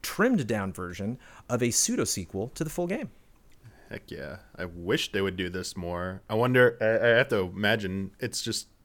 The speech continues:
Speaker 2: consumers will be angry that they spent sixty, seventy dollars on something and they're expecting, like, twenty, thirty, forty plus hours.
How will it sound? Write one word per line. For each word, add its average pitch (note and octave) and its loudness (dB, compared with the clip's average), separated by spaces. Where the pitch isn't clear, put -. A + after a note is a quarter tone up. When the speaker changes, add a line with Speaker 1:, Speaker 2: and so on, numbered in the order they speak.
Speaker 2:
consumers G#2 0
will G#2 -2
be F#2+ 0
angry G2 0
that F2+ -10
they F#2+ 0
spent G2 -4
sixty, G2+ -4
seventy G2 -2
dollars F#2+ 0
on F2+ -6
something F2+ -8
and F#2 -6
they're G2 0
expecting, G2 -2
like, F#2 -4
twenty, G2 -2
thirty, F#2+ -4
forty G2+ 0
plus G2 -2
hours. F2+ -4